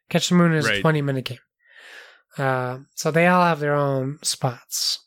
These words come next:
Speaker 1: Uh, you, you can be a dexterity game owner. That's
Speaker 2: Yeah.
Speaker 1: okay too. Uh, how do you answer all these questions, Kyle?
Speaker 2: So yeah, I, I
Speaker 1: <laughs>
Speaker 2: think the idea of picking, doing, like, oh, our favorite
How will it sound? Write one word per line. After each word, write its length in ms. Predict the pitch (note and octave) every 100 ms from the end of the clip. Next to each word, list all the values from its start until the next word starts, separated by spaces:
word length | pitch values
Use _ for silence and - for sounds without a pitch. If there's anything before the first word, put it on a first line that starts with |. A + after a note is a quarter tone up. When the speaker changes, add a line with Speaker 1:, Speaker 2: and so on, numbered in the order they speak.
| -
Speaker 1:
Uh, 80 | D3+
you, 260 | D3+ F3
you 180 | F3+ F3+
can 160 | A3+ C4
be 140 | C4+
a 40 | B3+
dexterity 600 | A3 G#3+ - F3 F#3+ G3+
game 320 | E3+ F3 F3+ F3
owner. 380 | D3+ E3+ G#2+ - _
That's 160 | - G3+
Speaker 2:
Yeah. 60 | F3
Speaker 1:
okay 260 | F3+ F3
too. 240 | B2+ E3+ B2 _ _ _ - - - _ _ - -
Uh, 240 | E3 D#3+
how 100 | D3
do 60 | F#3+
you 80 | G#3+
answer 260 | G3 F#3
all 80 | F3+
these 200 | F3 F3
questions, 420 | - E3+ - C3+
Kyle? 320 | - A#2+ B2 - _ _ _ _ _ _ _ -
Speaker 2:
So 340 | - - G3+ F3+
yeah, 320 | F3 C4+ G3+
I, 200 | - -
I 20 | A3
Speaker 1:
<laughs> 160 | F#3
Speaker 2:
think 160 | F#3 B3+
the 80 | A#3
idea 380 | E3 F3 F3
of 400 | D#3 C#3+ C3+ B2 -
picking, 680 | D#3+ D#3 D3+ C#3 C3 A#2 G#2+ _ _ - A#2
doing, 260 | B2+ B2 A#2
like, 200 | A2+ -
oh, 160 | F#3 F3
our 120 | B2
favorite 480 | B2+ C3 A#2+ A2+